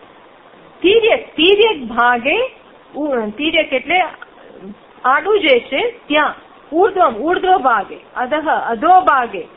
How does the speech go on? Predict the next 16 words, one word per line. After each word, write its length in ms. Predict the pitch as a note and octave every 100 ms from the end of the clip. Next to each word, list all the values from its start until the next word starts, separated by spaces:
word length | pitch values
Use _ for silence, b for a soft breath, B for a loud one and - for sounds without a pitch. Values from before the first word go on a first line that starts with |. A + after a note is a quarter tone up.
| - - -
તો 60 | D4
સર્વત્ર 720 | C#4+ D#4 E4 G4+ A4 G4 G4+ F#4+
પૂર્ણમ 400 | D4 D4+ D4 E4 A4 -
પરિપૂર્ણમ 720 | C4 D#4+ - D#4+ D#4 E4+ G4 -
સચ્ચિદાનંદમ 1040 | A#3+ - C#4 A#3 A3+ G#3+ G#3+ G#3 G3+ E4+ A#4 - - - -
સત્ય 360 | D4+ - - F#4
જ્ઞાનાંદ-, 760 | B3+ A#3+ A#3 A#3 A#3+ B3 B3 A#3+ -
ના-, 300 | A3 G#3+ G#3+ F#3 G3+ - G3
સત્ય 340 | C4+ C4+ E4+
જ્ઞાનાનંદાત્મકમ 1500 | E4 C4 C4+ C4 C4 C4 B3 A#3+ A#3 A3 G#3+ G#3+ G#3 C4+ F4 -
અદ્વયમ, 500 | C4 G#3+ D4 D#4 A3 - - - - - -
દ્વયરહિતમ, 840 | A3+ D#4 F#4+ F4+ C#4 D4+ - D4 G#3+ - - - - G3+
જ્ઞાત્રાદિ 840 | A#3 C#4+ F4+ - F#4+ F#4 F#4 F#4+ F#4+ -
ત્રિપુટી 560 | C4 C#4+ E4+ E4+ F#4+
રહિતમ 640 | G4 F#4+ A#3+ F4+ G4 D#4+ A#3
યાવત. 320 | B3 B3 C4